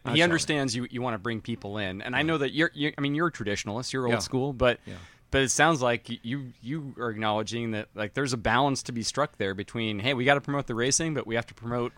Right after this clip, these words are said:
Speaker 2: what the kids wanna see, and that
Speaker 1: Yeah.
Speaker 2: might not be what longtime fans necessarily
Speaker 1: Yeah.
Speaker 2: agree with.
Speaker 1: See, see, I hear, I hear a lot from others that, uh, that we have too much fun.
Speaker 2: Yeah.
Speaker 1: Like me and my group, my T V group.
Speaker 2: Yeah.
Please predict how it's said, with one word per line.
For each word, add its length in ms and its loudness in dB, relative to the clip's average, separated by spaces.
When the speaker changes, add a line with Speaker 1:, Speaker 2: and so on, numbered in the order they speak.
Speaker 2:
what 200 0
the 100 -12
kids 640 -2
wanna 200 -4
see, 320 0
and 120 -6
that 80 -6
Speaker 1:
Yeah. 60 -6
Speaker 2:
might 140 -2
not 180 -6
be 260 -2
what 240 -2
longtime 400 -8
fans 380 -6
necessarily 680 -6
Speaker 1:
Yeah. 200 -8
Speaker 2:
agree 220 0
with. 80 2
Speaker 1:
See, 260 0
see, 160 6
I 140 10
hear, 260 6
I 120 6
hear 140 6
a 80 10
lot 320 6
from 340 -2
others 440 0
that, 340 0
uh, 240 2
that 300 -2
we 160 6
have 180 6
too 140 0
much 200 -4
fun. 360 -8
Speaker 2:
Yeah. 160 0
Speaker 1:
Like 180 -2
me 160 2
and 100 2
my 140 4
group, 260 -2
my 120 -2
T 200 0
V 140 -2
group. 320 -8
Speaker 2:
Yeah. 160 -4